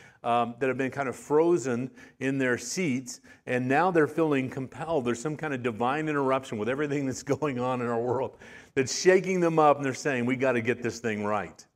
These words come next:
And so I, I really believe God is doing something in our church, in our location,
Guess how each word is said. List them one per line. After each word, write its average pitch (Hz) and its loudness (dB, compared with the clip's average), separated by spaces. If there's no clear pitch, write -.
And 139 0
so 151 6
I, 170 4
I 160 4
really 196 10
believe 170 8
God 143 8
is 117 2
doing 127 0
something 107 -4
in 110 -4
our 160 4
church, 113 0
in 117 -6
our 120 0
location, 110 -2